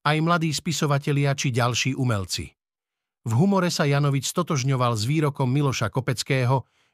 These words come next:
že je to najdôstojnejším spôsobom, ako byť smutný. "Humor,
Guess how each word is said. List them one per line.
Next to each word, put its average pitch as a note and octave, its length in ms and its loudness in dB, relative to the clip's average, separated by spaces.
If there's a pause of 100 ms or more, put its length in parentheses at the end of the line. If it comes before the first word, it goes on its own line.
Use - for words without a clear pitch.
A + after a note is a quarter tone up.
(140)
že D3 160 2
je E3 80 2
to D3 160 0
najdôstojnejším D3 960 0
spôsobom, C#3+ 720 0 (400)
ako C#3 240 0
byť B2 160 -2
smutný. F#2+ 720 -4 (960)
"Humor, F3+ 460 2